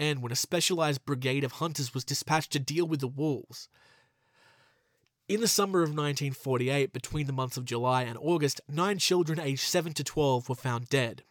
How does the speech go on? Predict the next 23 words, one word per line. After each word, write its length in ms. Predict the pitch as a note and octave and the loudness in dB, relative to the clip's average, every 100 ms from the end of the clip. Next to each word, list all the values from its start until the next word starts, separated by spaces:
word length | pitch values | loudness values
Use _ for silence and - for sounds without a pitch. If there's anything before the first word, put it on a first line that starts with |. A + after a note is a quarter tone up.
| _ _ - - - - - | _ _ -20 -20 -20 -20 -16
Svetlana 840 | - C#3+ F3 F#3+ F#3 G#3 G#3+ G#3 - | -8 -2 0 0 0 0 2 0 -2
Tuva, 560 | - B3 C#3+ A#2 B2+ - - - | -2 -2 0 -2 -2 -6 -14 -2
then 220 | D3+ D3 | 0 0
aged 320 | C3 C3 - | 0 -2 -2
eight 140 | B2+ A#2+ | -6 -4
years 180 | B2 | -2
old, 300 | D3 C#3 A#2 | 0 0 0
was 140 | D3 C3 | -2 -2
being 280 | F3 E3+ D#3 | -2 -4 -6
carried 400 | - D3+ D3+ C3+ | -2 0 0 -2
one 140 | F3+ | -4
kilometer 480 | - F#3 F#3 F3 D#3+ | -2 -2 0 0 0
into 240 | C#3+ C3+ | -2 -6
a 20 | |
forest 420 | B2 - E3 C#3+ - | -4 -2 0 0 -2
by 120 | B2+ | -4
five 460 | - - E3+ E3+ | -6 -2 0 0
wolves 500 | D3+ F#3 C3+ - C3 - | 2 2 2 -4 -14 -8
on 120 | C3+ | -6
November 380 | C3 C3 C3+ C3 | -4 -2 -2 -2
seventeenth, 720 | - C#3+ C3+ B2 A3+ D#3 - | 0 -2 -2 -4 -4 -4 -4
nineteen 440 | C3 B2+ B2+ A#2+ - C#3+ | -4 -2 -2 -6 -8 -18
forty-eight, 640 | - B2+ B2 B2 C3+ | -6 -4 -2 2 0